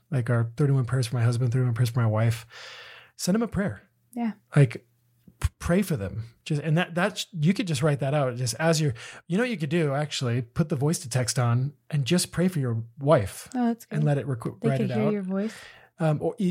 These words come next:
Speaker 1: you can either do the voice audio or just have it, it'll dictate,
Speaker 2: Oh,
Speaker 1: it'll
Speaker 2: yeah,
Speaker 1: write
Speaker 2: yeah.
Speaker 1: it all out. Make sure you go back and check autocorrect, though,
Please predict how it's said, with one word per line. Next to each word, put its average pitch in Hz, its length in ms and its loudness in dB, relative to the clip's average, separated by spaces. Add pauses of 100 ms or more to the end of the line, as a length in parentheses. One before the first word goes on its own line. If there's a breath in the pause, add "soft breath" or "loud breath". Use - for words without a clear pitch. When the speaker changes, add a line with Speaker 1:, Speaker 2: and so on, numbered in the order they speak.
Speaker 1:
you 175 120 0
can 165 100 2
either 156 160 2
do 143 80 0
the 135 100 0
voice 143 300 0
audio 147 360 0
or 151 180 0
just 139 180 0
have 143 120 0
it, 113 200 -6
it'll 143 200 0
dictate, 165 220 0
Speaker 2:
Oh, 202 180 2
Speaker 1:
it'll 196 120 0
Speaker 2:
yeah, 196 80 0
Speaker 1:
write 190 80 2
Speaker 2:
yeah. 185 100 0
Speaker 1:
it - 60 -2
all 127 140 0
out. 131 240 -2 (640 loud breath)
Make 160 160 2
sure 190 120 0
you 165 60 0
go 175 100 2
back 135 380 -4
and 165 140 2
check 123 220 2
autocorrect, 117 580 2
though, - 580 2